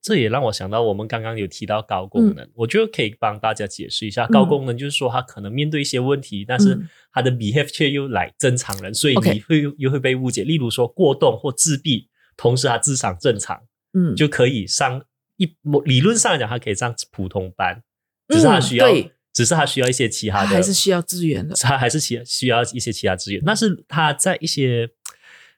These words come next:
Speaker 1: 环境下却又会被误会。
Speaker 2: 对，
Speaker 1: 呀。
Speaker 2: 他，他在普通班，其实你看哦，如果他有自闭又有过动的孩子，
Speaker 1: 嗯。
Speaker 2: 他在普通班哦，呃，他会有很大的压力。
Speaker 1: 嗯。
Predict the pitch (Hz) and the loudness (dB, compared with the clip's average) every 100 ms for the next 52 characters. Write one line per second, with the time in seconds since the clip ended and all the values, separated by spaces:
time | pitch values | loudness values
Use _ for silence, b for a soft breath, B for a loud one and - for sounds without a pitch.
0 | _ _ - 123 117 156 156 156 139 151 | _ _ -2 0 2 0 0 0 2 2
1 | 135 131 135 127 - 127 120 123 110 123 | 0 0 -2 -2 -2 -2 -2 -8 -4 -2
2 | 110 - _ _ _ 196 185 - 101 311 | -2 -4 _ _ _ -2 -2 -4 -4 -2
3 | 339 254 294 320 320 - 170 220 220 208 | 0 0 -2 -2 -4 -2 -2 -2 -2 -4
4 | 202 208 208 175 208 170 196 165 196 135 | -4 -6 -8 -6 -6 -6 -6 -4 -2 -2
5 | - 180 185 180 156 - - 151 165 156 | -4 -10 -6 -4 -4 -4 -8 -6 -4 -6
6 | 143 - - - b 120 104 285 302 - | -6 -10 -10 -14 b -6 -2 0 0 -2
7 | 151 190 190 170 175 135 - _ _ _ | -2 -2 -2 -4 -2 -4 -8 _ _ _
8 | _ _ _ - 175 160 156 156 156 - | _ _ _ 2 4 4 0 -4 -8 -14
9 | _ _ _ _ - 294 302 311 _ _ | _ _ _ _ -2 0 0 -6 _ _
10 | - 311 262 156 156 151 - 202 185 170 | -2 4 6 6 4 0 -2 0 0 0
11 | - _ - 196 226 285 - - 139 113 | -4 _ -2 0 2 0 -2 -2 -2 0
12 | 92 | -6